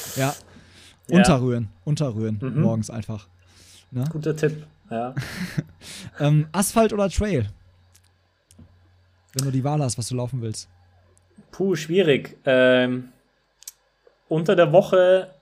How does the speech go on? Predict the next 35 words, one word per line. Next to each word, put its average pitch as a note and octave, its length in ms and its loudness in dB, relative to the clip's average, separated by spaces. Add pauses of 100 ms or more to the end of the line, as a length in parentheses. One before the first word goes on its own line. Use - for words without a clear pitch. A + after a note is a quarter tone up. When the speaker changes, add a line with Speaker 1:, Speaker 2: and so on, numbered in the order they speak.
(120)
Speaker 2:
Asphalt, D3 760 -2 (340)
äh, C#3 540 -4 (280)
am C#3+ 240 -10
Wochenende E3 420 0
Trail. D3+ 460 -2 (140)
Also B2+ 240 -4
ich B2+ 140 -8
sehe C#3+ 220 -2
viel D#3+ 200 -2
Potenzial D#3 540 -4
in C#3 100 -8
Trail. C3 340 -4 (200)
Macht B2+ 240 -8
Bock. D3 260 -6 (800)
Speaker 1:
Ja, B2+ 140 -8 (640)
stimme C3+ 240 -8
ich A2 60 -12
dir C3+ 100 -8
zu. B2 260 -10 (680)
Ähm, C3+ 580 -4 (140)
Bucketlist. D#3 600 -6 (100)
Was D#3 160 -4
steht G3+ 200 -2
auf G#3 80 -10
deiner E3+ 180 -2
Bucketlist F#3 560 -8
drauf E3 220 -6 (180)
von D3 300 -4
Wettkämpfen, F3 640 -6
die D3+ 100 -8
du D3+ 100 -10
noch D3 200 -10
gerne C#3 180 -8
machen C3 320 -10
willst? A2 320 -10